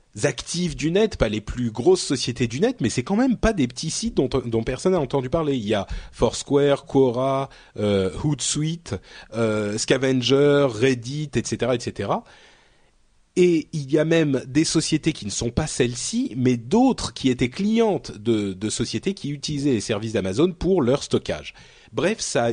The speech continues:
eu vraiment, ça a fait énormément de bruit, et ces sites étaient totalement inaccessibles pendant un jour, voire plus, ce qui, en termes de, euh,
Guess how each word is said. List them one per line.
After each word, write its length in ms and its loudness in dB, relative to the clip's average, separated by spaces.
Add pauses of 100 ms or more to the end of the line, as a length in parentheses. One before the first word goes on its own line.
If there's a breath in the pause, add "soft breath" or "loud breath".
eu 120 2
vraiment, 400 0
ça 120 -4
a 40 -6
fait 140 -4
énormément 420 -2
de 40 -6
bruit, 240 -4
et 80 0
ces 140 -4
sites 420 -6
étaient 360 -4 (260 soft breath)
totalement 400 2
inaccessibles 540 -2
pendant 260 0
un 120 2
jour, 220 2
voire 260 0
plus, 440 -2 (320 loud breath)
ce 180 -4
qui, 380 -6
en 140 0
termes 600 2
de, 460 2
euh, 260 -6